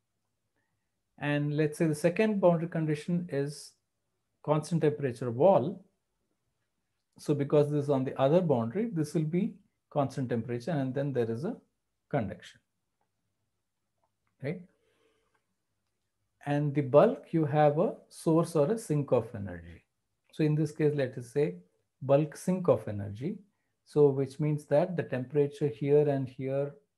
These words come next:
will be higher than temperature at somewhere in the center. So all you need to do is combine this one,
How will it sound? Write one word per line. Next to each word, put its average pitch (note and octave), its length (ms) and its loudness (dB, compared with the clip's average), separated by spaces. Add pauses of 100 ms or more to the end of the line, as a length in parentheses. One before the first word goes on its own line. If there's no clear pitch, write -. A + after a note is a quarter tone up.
will B2 180 -6
be C3 120 -6
higher B2 420 -4
than C3 380 -6 (960)
temperature B2 500 -8
at A2+ 140 -2 (200)
somewhere B2+ 440 -4
in A2+ 160 -8
the G#3+ 120 -12 (360)
center. G2+ 400 -14 (520)
So - 140 -4
all F#3 260 6
you A3 120 0
need F3 280 -4
to D#3+ 60 -6
do D3+ 240 -2
is D3 120 -6
combine C3 520 0
this A2+ 260 -10
one, A#2+ 400 -6